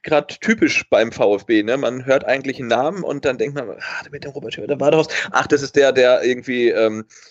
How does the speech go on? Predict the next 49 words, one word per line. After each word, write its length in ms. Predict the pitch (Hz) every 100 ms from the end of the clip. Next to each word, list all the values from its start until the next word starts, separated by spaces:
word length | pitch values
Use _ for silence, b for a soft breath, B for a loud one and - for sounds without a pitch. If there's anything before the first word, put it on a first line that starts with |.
| -
den 120 | 123
Vertrag 400 | 131 - 123 117
mit 80 | 131
dem 80 | 120
Funkel 260 | 151 147
nicht 140 | 123 -
verlängern 340 | 113 123 131
wollte 320 | 120 123 131
und 80 | 117
dann 320 | 120 117 117 - -
drüber 300 | - 127 123
gestolpert 400 | 120 135 123 139
ist 160 | 120 123
und 120 | 117
dann 400 | 110 113 113 113
selber 360 | 117 120 104
gehen 240 | 98 92 98
musste. 320 | 95 95 -
Also 160 | 95 95 - -
da 80 | 113
kam 180 | 117
er 60 | 117
ja 100 | 110
auch 100 | 120
nicht 140 | 131
wirklich 280 | 127 131 127
gut 120 | 143 139
aus 80 |
der 100 | 135
Sache, 320 | 117 113 135 123 B B B
ähm, 280 | 127 123 123
raus 440 | 123 131 151 -
und, 320 | 117 117 98
ähm, 340 | 104 113 113 113 B B B B -
hat 280 | 123 -
ja 100 | -
angefangen, 560 | - 135 156 - 131 131
glaub 240 | 127 127
ich, 140 | 127 123
bei, 180 | 120 120
bei 140 | 120
achtzehnhundertsechzig 580 | - - 131 - - 127
München, 380 | 143 170 - 90
also 200 | 120 127
hat 120 | 127
auch 100 | 123
mit 160 | 120
dem, 240 | 127 117 120
ähm, 440 | 127 107 110 117